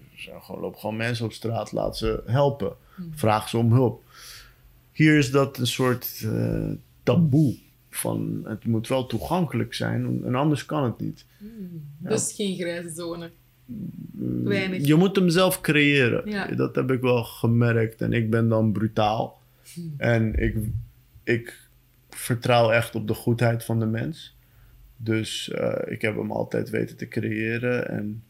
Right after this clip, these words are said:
Speaker 1: eh, maar als je dat niet bent, dan bestaat hij niet, totaal niet. Nee, dan is het wel of
Speaker 2: Dus
Speaker 1: niet.
Speaker 2: die mondigheid vind je een cadeau?
Speaker 1: Ehm, ja, ja, ik vind dat, eh, denk ik, ook,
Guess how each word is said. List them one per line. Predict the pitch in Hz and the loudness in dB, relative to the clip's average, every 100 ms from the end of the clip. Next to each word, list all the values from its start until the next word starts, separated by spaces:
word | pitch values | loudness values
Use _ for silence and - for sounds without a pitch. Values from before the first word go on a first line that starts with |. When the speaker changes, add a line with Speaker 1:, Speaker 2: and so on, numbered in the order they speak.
| _ _ _ _ _ _ - | _ _ _ _ _ _ -16
Speaker 1:
eh, | - 107 | -10 -6
maar | 107 120 | 0 2
als | 120 113 | 2 2
je | 123 | 2
dat | 120 | 2
niet | 139 156 | 2 0
bent, | 123 117 123 | 0 -2 -2
dan | 117 | -2
bestaat | - - 135 139 | -4 -2 -2 -2
hij | 117 | -4
niet, | 113 120 | -6 -8
totaal | - - 117 | -12 -8 -6
niet. | 120 - - | -6 -8 -8
Nee, | 104 | -8
dan | - 107 | -6 -8
is | 107 | -6
het | 107 | -6
wel | 117 - | -4 -4
of | - - | -4 -4
Speaker 2:
Dus | 202 | -4
Speaker 1:
niet. | 180 | -2
Speaker 2:
die | 196 | -4
mondigheid | 190 208 214 - 196 196 | -4 -4 -8 -8 -12 -12
vind | - 185 - | -12 -12 -10
je | 180 | -12
een | 175 | -12
cadeau? | 175 165 165 165 - _ _ _ _ _ - - - _ _ _ _ | -12 -12 -10 -10 -12 _ _ _ _ _ -12 -12 -20 _ _ _ _
Speaker 1:
Ehm, | 123 120 123 123 120 123 117 110 _ _ _ _ _ _ _ _ _ _ _ _ | -2 0 0 0 0 0 -2 -6 _ _ _ _ _ _ _ _ _ _ _ _
ja, | 110 117 170 160 117 - | -4 0 0 0 -4 -4
ja, | 147 143 | -2 -2
ik | 131 117 | -4 -6
vind | - 107 104 | -6 -6 -4
dat, | 57 - - - | -6 -8 -18 -16
eh, | - | -10
denk | - 58 57 - | -6 -4 -4 -4
ik, | - - - - | -8 -10 -16 -6
ook, | 107 110 - | -4 -4 -8